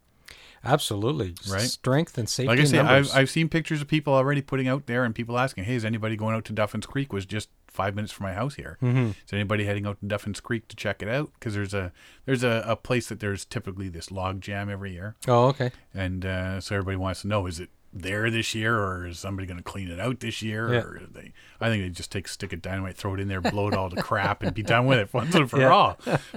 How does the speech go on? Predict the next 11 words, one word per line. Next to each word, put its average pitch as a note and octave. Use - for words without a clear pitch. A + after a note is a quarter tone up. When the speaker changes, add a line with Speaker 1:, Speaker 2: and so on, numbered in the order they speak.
Speaker 2:
But D#3
no A#2+
one, G2+
no G#2+
one F#2+
goes G2+
with F#2
me A2+
on F2+
that G#2+
one. F2+